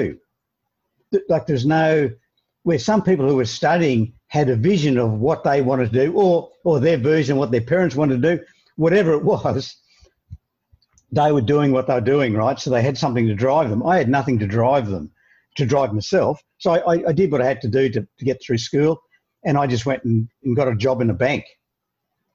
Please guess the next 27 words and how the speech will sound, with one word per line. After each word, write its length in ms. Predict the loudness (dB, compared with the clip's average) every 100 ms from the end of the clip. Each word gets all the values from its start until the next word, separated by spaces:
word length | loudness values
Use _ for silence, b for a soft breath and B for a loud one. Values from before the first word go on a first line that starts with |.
| _ _ -6
and 180 | -4
just 180 | -2 -2
worked 220 | -2 -2
my 80 | 0
way 220 | 0 2 2
up. 220 | 0 0
And 120 | 0
then 160 | 2 2
next 240 | 0 -2
minute, 240 | -2 0 0
I, 220 | 0 0
bank, 340 | -2 -2 -2 -2
insurance 460 | -4 0 0 0
companies, 400 | -2 -2 -2 0
I 80 | 0
was 120 | 0
running 280 | 0 0 2
a 80 | 2
region. 440 | 2 2 0 -6 -4
So 140 | -2
I 40 |
was 240 | 0 0 -2
a 80 | -6
state 420 | -2 -2 -2 -4
manager, 640 | -2 0 0 -2 -2 -2
like 220 | 0 -2
a, 120 | -2